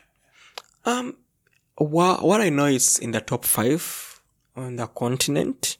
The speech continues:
And, um, yes, it has the oldest medical school in Uganda. So it's, um, it's on,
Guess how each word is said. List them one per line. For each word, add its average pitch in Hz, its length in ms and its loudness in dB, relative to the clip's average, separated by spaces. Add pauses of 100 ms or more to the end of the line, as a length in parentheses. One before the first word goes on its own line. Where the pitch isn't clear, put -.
(1160)
And, 117 400 2
um, 113 720 2 (580)
yes, - 300 -2
it 110 140 -2
has 143 300 6
the 120 120 4
oldest 123 440 6
medical 120 360 0
school - 500 2 (1120)
in 123 180 -8
Uganda. 123 580 -4 (360)
So - 260 -2
it's, 117 340 -2
um, - 240 -12 (2500)
it's - 760 -8 (120)
on, 123 540 -4